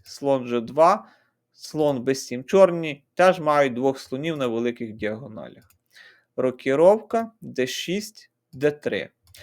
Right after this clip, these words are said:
Можна було і зіграти Д чотири, захоплювати більше простору. Д три, кінь Б Д сім, кінь Б Д два, Є п'ять. Ферзь С два,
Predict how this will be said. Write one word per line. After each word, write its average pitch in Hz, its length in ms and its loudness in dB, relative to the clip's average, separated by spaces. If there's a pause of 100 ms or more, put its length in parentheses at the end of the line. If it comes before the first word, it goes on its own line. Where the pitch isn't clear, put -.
(240)
Можна 220 320 2
було 170 260 4
і 147 80 0
зіграти 139 560 2
Д 131 180 -2
чотири, 185 440 -2
захоплювати 127 640 -4
більше 117 320 -8
простору. - 640 -10 (1300)
Д 117 200 -4
три, 165 400 0 (560)
кінь 139 260 -8
Б 127 160 4
Д 107 160 -6
сім, 214 500 -6 (240)
кінь 127 280 -8
Б 120 140 4
Д 104 160 -4
два, 143 520 2 (520)
Є 147 180 -2
п'ять. - 560 -6 (800)
Ферзь 139 440 4
С 123 120 -6
два, 151 520 2